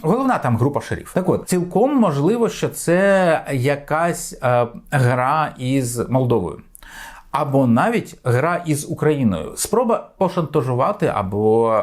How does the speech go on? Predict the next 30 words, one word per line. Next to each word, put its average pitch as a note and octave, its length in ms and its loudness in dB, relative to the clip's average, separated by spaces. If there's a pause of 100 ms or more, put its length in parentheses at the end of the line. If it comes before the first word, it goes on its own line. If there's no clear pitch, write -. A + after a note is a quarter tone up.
(140)
е, G#2+ 120 0
чогось C#3 340 0
вимагати. A2 420 0 (360)
Тому F#3+ 140 2
що, G#3+ 180 -2 (200)
е, D3+ 340 2
крім, A#3 580 2
е, G3+ 320 2 (220)
розповідей C#3+ 640 0
про C#3 400 2
те, D3+ 300 0
що, C#3 540 0 (260)
е, - 60 0 (340)
от B2+ 380 -2
ці, C#3+ 260 2 (280)
м, B2 500 2
у-, B2 200 2 (160)
українці C#3 520 0
намагалися B2+ 560 0
зробити B2 320 0
теракти B2 380 -2
у, A2+ 340 2 (340)
е, A2 180 2
Придністров'ї, D3 640 0 (500)
звертаю G#3 720 2
на E3+ 120 0
себе E3+ 200 2
увагу D#3+ 520 2 (160)
те, A#3 300 0
що - 360 0